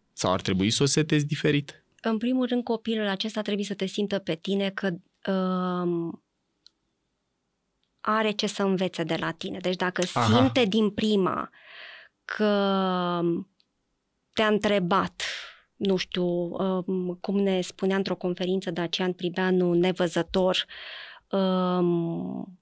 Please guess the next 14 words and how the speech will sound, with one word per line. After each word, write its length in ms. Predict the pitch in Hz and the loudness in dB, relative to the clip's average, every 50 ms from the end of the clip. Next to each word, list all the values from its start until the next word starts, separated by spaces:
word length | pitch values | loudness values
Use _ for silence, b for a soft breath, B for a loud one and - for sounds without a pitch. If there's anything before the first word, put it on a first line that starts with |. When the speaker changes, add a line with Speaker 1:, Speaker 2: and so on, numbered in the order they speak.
| _ _ | _ _
Speaker 2:
și 260 | - - - - 214 | -4 0 0 2 2
campion, 640 | 208 - 190 185 180 - - 202 190 190 190 190 185 | 2 2 2 0 0 0 0 2 2 4 4 4 4
uh, 240 | 185 185 180 175 175 | 4 2 2 0 0
mondial 480 | 170 180 185 185 180 165 175 175 170 165 | 2 2 4 4 4 2 2 2 0 0
la 100 | 160 156 | 0 0
șah, 480 | - - - - 151 - 190 247 285 - - - - - B B B B B B B B B B | 0 2 2 2 0 0 0 -2 -2 -4 -10 -14 -18 -20 B B B B B B B B B B
și 100 | - - | -6 -4
a 40 | 233 | -2
zis: 240 | 226 240 233 - - | -2 -2 -2 0 0
"Eu 80 | 262 | 2
am 120 | 254 233 220 | 2 2 2
intrat 320 | 214 202 208 196 190 - | 2 2 0 0 0 2
în 100 | 185 175 | 2 2
școală, 600 | 175 - - - - - 170 165 175 170 170 185 | 2 0 -2 -4 -2 -2 0 0 0 0 0 0